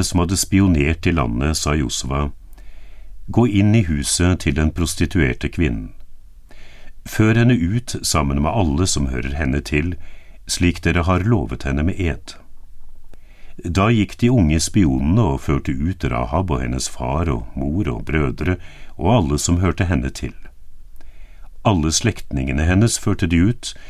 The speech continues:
og lot dem få slå seg ned utenfor Israels leir. Men byen og alt som var i den, brente de opp.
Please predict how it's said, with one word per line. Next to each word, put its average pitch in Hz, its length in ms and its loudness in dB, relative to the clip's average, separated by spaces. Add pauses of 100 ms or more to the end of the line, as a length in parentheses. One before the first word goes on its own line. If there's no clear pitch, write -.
(340)
og 117 140 4
lot 69 200 -2
dem 85 220 2
få 92 160 0
slå 85 240 0
seg 98 220 2
ned 69 240 0 (100)
utenfor 78 540 0
Israels 67 640 -4
leir. 78 260 -2 (800)
Men 110 280 2
byen 113 460 4
og 117 180 0
alt 95 240 4
som 98 200 2
var 101 160 2
i 67 180 -2
den, 78 240 0 (100)
brente 78 360 -2
de 67 160 -4
opp. - 240 -12